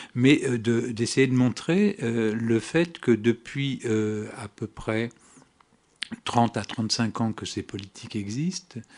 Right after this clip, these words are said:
puisqu'elles démarrent, la première occurrence, euh,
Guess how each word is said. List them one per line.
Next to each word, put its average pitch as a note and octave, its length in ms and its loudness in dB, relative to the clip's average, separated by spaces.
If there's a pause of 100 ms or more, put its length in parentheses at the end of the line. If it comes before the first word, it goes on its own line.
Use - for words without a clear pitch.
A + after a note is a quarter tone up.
(120)
puisqu'elles F#2 460 -12
démarrent, G2+ 500 -4 (400)
la G2 260 -10 (140)
première G2+ 360 0
occurrence, G#2 720 -2
euh, F#2+ 400 -10